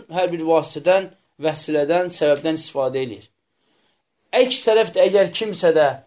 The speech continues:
onu batil görüb və ona qarşı müdafiədən ötürü onun elədiyi üsullardan istifadə eləyirsə,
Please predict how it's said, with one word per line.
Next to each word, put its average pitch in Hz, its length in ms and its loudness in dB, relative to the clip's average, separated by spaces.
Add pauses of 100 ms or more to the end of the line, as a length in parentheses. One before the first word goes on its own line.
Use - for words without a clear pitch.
(520)
onu 214 280 -2
batil 180 520 2
görüb 160 360 2 (380)
və 160 140 4 (120)
ona 233 260 4
qarşı 214 420 4
müdafiədən 170 640 2
ötürü 143 340 -2 (440)
onun 240 320 2
elədiyi 214 540 4
üsullardan 180 520 0
istifadə 170 560 2
eləyirsə, 180 640 2